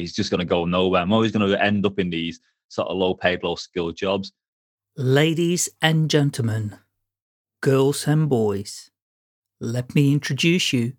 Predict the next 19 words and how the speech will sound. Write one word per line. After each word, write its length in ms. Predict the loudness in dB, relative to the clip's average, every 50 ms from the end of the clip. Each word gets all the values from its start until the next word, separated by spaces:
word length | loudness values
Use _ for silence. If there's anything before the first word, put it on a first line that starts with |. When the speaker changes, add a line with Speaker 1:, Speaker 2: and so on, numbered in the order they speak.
| _ _ _
Speaker 2:
to 160 | -8 -8 -8 -8 _ -10
Chris 340 | -6 -4 -2 -2 -2 -2
Delaney, 800 | -2 _ 2 2 4 4 2 2 0 0 0 -2 -2 -6 -10 -14 _ _ _ _ _ _ _ _ _ _ _ _ _ _ _
also 380 | -2 0 0 0 0 0 2 4
known 520 | 4 4 4 2 0 0 0 0 -2 -2 -6 _ _ _ _ _ _ _ _ _ _ -6
as 180 | -6 -4 -4 -6
Dyslexic 960 | -6 -4 -2 -2 -2 -2 -2 0 -2 -2 -2 -4 -6 -4 -4 -4 -4 -2 0
Loser. 640 | 2 4 4 4 2 2 0 -2 -4 -4 -4 -6 -12 _ _ _ _ _ _ _ _ _ _ _ _ _ _ _ _ _ _ _ _ _ _ _ _ -6
But 120 | -4 -2
more 180 | 0 0 0 0
famously 840 | -2 -4 -2 2 2 2 4 4 4 2 2 0 0 0 0 0
these 280 | 0 0 0 -2 -2 -2
days, 540 | -2 0 0 0 0 -2 -2 -4 -6 -10 -12 _ _ _ _ _ _ _ _ _ _ _ _ _ _
he's 220 | -4 -4 -2 0 0
known 300 | 2 2 2 2 2 0
as 260 | 0 -2 -4 -6 -8 -12 _ -10
Employment 880 | -6 -6 -6 -6 -8 -8 -4 0 0 2 2 2 2 0 0 -2 -2 -6 -12 _ _ -8
King. 520 | -6 -4 -2 -2 0 0 -2 -4 -4 -8 -14 _ _ _ _ _ _ _ _ _ _ _ _ _ _ _ _ _ _ _ _ _
Yep, 380 | -6 -4 -2 -2 -2 -4 -8